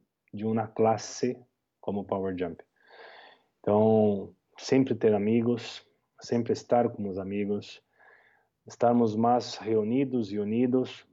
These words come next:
para, por um, por um comum, por um propósito, e cada um tem o poder de tomar a decisão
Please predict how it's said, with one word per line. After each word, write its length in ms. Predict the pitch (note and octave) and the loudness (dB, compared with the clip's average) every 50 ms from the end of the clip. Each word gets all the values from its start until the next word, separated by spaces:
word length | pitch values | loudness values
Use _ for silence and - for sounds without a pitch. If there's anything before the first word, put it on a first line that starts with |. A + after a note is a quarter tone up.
| _ _ | _ _
para, 360 | - G2+ G2+ G2+ G2+ G2 G2 G2 | -10 -8 -6 -6 -6 -6 -8 -10
por 240 | - - G#2+ G#2 G#2+ | -10 -6 -4 -2 -2
um, 160 | G#2+ G#2+ G#2 - _ - | -2 -2 -4 -8 _ -10
por 160 | - G2 G2+ | -8 -4 -4
um 100 | G#2 G2+ | -4 -4
comum, 420 | - - G2+ G2 A2 B2 C3 C3 A#2+ | 0 0 2 4 4 6 6 4 4
por 180 | - G2 F#2 | 2 -2 -2
um 80 | F#2+ F#2+ | -2 -4
propósito, 800 | - - F2+ - - A#2+ A#2+ A#2 - - - - C3+ C3+ C3+ - _ _ _ - - - - - _ _ _ _ _ _ _ _ - - | -4 -6 -6 -4 0 0 0 0 0 -4 0 2 2 0 0 -4 _ _ _ -20 -20 -20 -20 -20 _ _ _ _ _ _ _ _ 2 4
e 240 | C3+ D3 D3 C#3 - - - _ _ _ _ _ _ _ _ _ _ _ _ _ _ - _ - - | 6 6 6 4 0 -8 -16 _ _ _ _ _ _ _ _ _ _ _ _ _ _ -20 _ -14 -4
cada 300 | - B2+ C3 C3+ C3+ B2+ | 2 2 2 4 4 2
um 220 | B2 C3+ D3+ D3 B2 | 2 2 0 -4 -6
tem 240 | A#2 - B2+ B2 | -6 -4 -4 -2
o 80 | A#2+ A2+ | -2 -4
poder 540 | A2+ A#2 A2 G#2 G#2+ A#2 A#2+ A#2 A2 - - _ _ _ _ _ _ _ _ | 0 0 0 2 4 4 4 4 2 -2 -14 _ _ _ _ _ _ _ _
de 120 | - G#2+ G#2 | -12 -10 -8
tomar 400 | - A#2+ A2+ A#2 B2 C3+ C#3 C3+ | -4 -4 -2 -2 0 2 2 2
a 60 | C3 | 2
decisão 680 | A#2 A2+ A2 - - - A2 F#2+ F#2 A2 A2 A2+ A#2+ A#2 | 2 0 -6 -8 -8 -10 -10 -8 -6 -6 -6 -6 -6 -10